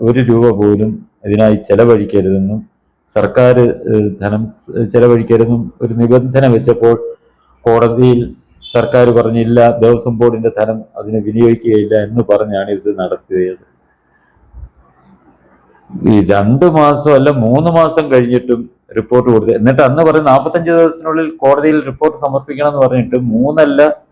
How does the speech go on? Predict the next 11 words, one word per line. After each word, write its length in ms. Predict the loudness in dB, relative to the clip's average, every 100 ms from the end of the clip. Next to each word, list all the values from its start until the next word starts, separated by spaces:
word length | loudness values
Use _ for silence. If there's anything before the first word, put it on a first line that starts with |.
| _ _ _ _ _ _ _ -6
നാല് 460 | 0 2 4 4 2
മാസം 420 | 2 0 0 0
കഴിഞ്ഞിട്ടും 640 | 0 2 -2 -4 -8 -8 -16 _ _ _ _ _ _ _ 0
ക-, 200 | 0 2
കോടതിയിൽ 520 | 2 2 4 4 2
കണക്ക് 520 | 2 2 2 2 2
സമർപ്പിക്കാതിരിക്കുകയും 1000 | 0 -2 -4 -6 0 2 2 -2 -2 -4
കോടതി 580 | -2 2 2 2 0 -2
അതിനെതിരെ 460 | -4 -4 -2 0 0
വിമർശനം 540 | 0 -4 -4 -4 -6
ഉന്നയിച്ചപ്പോൾ 680 | -6 -6 -10 -10 -8 -6 -8